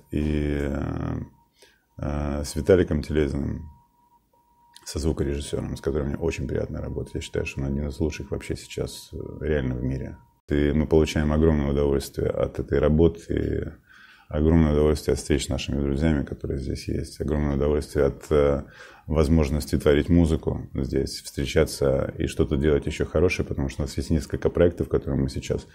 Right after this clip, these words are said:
которые у нас сейчас в работе, и мы видим, что они у нас идут, постепенно получаются, все выходит классно. Поэтому, в общем, мы здесь приехали,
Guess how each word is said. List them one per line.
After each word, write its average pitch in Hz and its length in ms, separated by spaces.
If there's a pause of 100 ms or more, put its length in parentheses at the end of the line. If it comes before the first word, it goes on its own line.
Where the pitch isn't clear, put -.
(240)
которые 73 280
у 71 40
нас 71 80
сейчас - 440
в 69 80
работе, 69 520
и 71 160
мы 71 140
видим, 69 240
что 65 400 (400)
они 73 160
у 71 60
нас 71 200
идут, 73 220
постепенно - 460
получаются, - 640
все - 200
выходит 67 360
классно. - 420
Поэтому, 69 460
в - 40
общем, 65 440 (640)
мы 80 160
здесь 73 220
приехали, 71 800